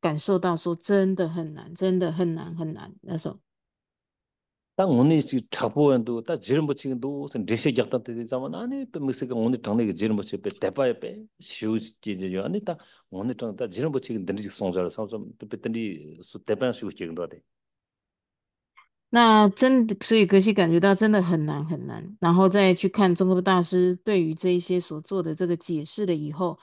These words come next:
Speaker 1: 那就是不由自主的对宗喀巴大师升起了信心，那时候。
Speaker 2: 딱 지름 붙이 일단은 잠비행 그, 아니, 세 지지, 아니, 배찬디, 어,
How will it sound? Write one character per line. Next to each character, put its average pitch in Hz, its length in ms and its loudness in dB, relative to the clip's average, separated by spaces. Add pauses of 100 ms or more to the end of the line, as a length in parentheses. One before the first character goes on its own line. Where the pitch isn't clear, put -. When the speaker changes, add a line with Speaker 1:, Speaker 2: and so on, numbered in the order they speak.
(320)
Speaker 1:
那 185 160 -2
就 180 160 -2
是 170 360 -2 (280)
不 214 100 -4
由 170 160 4
自 180 220 -4
主 151 160 -12
的 139 160 -10
对 175 240 2
宗 175 200 -2
喀 175 80 0
巴 170 60 -6
大 165 200 -2
师 165 200 -4
升 175 280 -2
起 160 160 -8
了 147 140 -10
信 175 280 -2
心， 156 420 -6
那 170 220 -8
时 - 100 -8
候。 - 100 -10 (1600)
Speaker 2:
딱 147 140 0
지름 117 220 4
붙이 117 240 0
일단은 101 440 0
잠비행 98 440 -2
그, 95 220 -2
아니, 110 380 -6
세 98 280 -2
지지, 90 380 -6
아니, 123 200 -4
배찬디, 90 480 -6 (560)
어, 50 80 -16